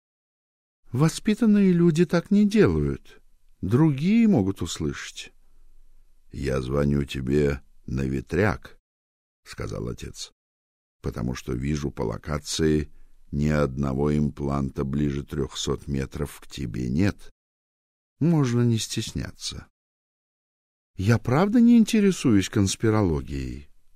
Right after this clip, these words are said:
ответила Маня. «Мне даже противно об этом думать».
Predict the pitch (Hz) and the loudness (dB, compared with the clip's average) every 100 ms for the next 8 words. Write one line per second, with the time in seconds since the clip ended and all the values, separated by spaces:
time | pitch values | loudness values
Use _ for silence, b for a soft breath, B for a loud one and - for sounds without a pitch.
0 | - 65 62 57 - 67 65 64 55 50 | -12 -12 -8 -10 -8 -6 -4 -4 -6 -10
1 | 50 _ _ _ _ _ _ - 113 123 | -16 _ _ _ _ _ _ 2 6 8
2 | 123 131 131 143 139 185 175 180 175 185 | 6 4 0 0 0 2 4 4 4 2
3 | 180 208 208 202 147 78 71 - - | 2 4 4 6 4 4 -2 -12 -18